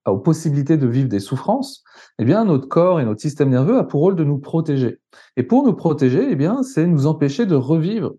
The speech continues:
ce type d'expérience. Donc, selon, euh, c'est pour ça qu'on a tous un niveau de confiance différent et en fonction aussi des environnements, hein. Il y en a qui peuvent être, euh, hyper confiants au travail et, euh,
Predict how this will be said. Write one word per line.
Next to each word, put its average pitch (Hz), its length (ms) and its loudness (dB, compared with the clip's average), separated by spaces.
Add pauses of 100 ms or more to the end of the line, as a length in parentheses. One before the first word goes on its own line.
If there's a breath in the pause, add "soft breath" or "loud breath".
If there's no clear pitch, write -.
(260)
ce - 140 -2
type 151 260 -2
d'expérience. 131 800 -2 (340 soft breath)
Donc, 143 420 0
selon, 180 680 0
euh, - 20 2
c'est 131 100 -4
pour 131 100 -2
ça 226 120 0
qu'on 156 140 -2
a 120 60 2
tous - 500 -6 (160)
un 110 100 -2
niveau 120 160 4
de 127 60 0
confiance 131 440 -2
différent 151 440 0
et 175 40 2
en 123 120 0
fonction 135 340 -2
aussi 170 380 -4 (260 soft breath)
des 113 180 2
environnements, 151 640 2
hein. 214 60 0
Il 165 60 0
y 143 40 2
en 139 60 2
a 170 80 0
qui 156 100 -6
peuvent 131 180 2
être, 147 200 -2
euh, 113 160 0 (320 soft breath)
hyper 170 300 0
confiants 151 340 0
au 131 60 2
travail 165 720 0
et, 127 200 0
euh, 104 140 -2